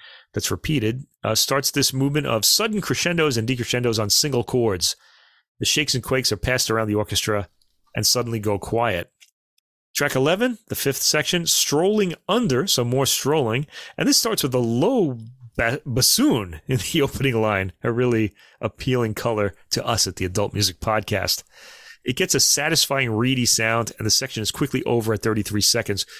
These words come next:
I think we only hear the bassoon in this section. It just has a solo line. Uh, track twelve, section six here, Chants and Cheers. Uh, this starts more brightly with arpeggiated plucked harp as the winds play thematic material.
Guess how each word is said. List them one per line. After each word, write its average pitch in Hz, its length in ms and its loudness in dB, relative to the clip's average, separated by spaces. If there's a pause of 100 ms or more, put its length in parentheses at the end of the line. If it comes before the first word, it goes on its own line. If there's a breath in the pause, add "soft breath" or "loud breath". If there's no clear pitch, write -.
(120 loud breath)
I 143 60 -2
think 160 120 0
we 135 120 -2
only 143 360 2
hear 135 240 2
the 110 100 0
bassoon 98 500 0
in 95 120 -6
this 92 140 0
section. 90 400 -4
It 85 60 -8
just - 180 0
has 95 140 -2
a - 20 0
solo 92 360 0
line. 90 400 -2 (580)
Uh, 117 100 0
track 127 220 -2
twelve, 185 460 0 (200)
section 104 380 -2
six - 340 0
here, 117 260 -2 (420 loud breath)
Chants 180 420 0 (100)
and 123 160 -2
Cheers. 120 720 0 (280)
Uh, 120 100 0
this 135 160 2
starts 135 280 0
more 123 220 0
brightly 110 800 -2
with 110 140 -2
arpeggiated 117 640 0
plucked - 300 -4
harp 175 400 -2
as 107 160 0
the 104 80 0
winds 156 480 -2
play 113 280 0
thematic 117 480 -2
material. 101 640 -2